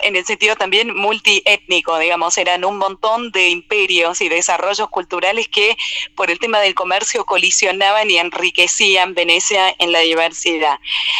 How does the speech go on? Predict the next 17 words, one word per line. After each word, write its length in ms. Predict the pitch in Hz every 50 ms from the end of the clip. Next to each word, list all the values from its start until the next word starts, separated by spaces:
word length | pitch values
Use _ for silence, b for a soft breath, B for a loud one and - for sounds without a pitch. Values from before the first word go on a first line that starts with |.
| B B B -
Ahora, 420 | - 208 208 196 180 170 165 165 - -
el 140 | 226 220 -
problema 560 | - 220 247 262 269 294 320 349 359 330 254 -
es 180 | - 196 180 -
que 200 | - - 180 170
tenés 380 | - _ 208 190 190 202 -
una 160 | 226 208 190 208
ciudad 280 | - 226 196 185 180 170 -
antiquísima 960 | 196 196 190 - 202 196 - 240 269 - - 302 302 294 302 330 349 349 - _ _ _ _ _ _ _ _
con 160 | - - 196 214
un 100 | 240 269
nivel 300 | 269 240 214 233 240 240
del 180 | 233 214 202
mar 260 | 196 196 190 196 214
que 100 | - -
está 220 | 202 - - 208 208
subiendo 760 | - - 220 208 196 190 180 165 160 156 151 160 165 190 220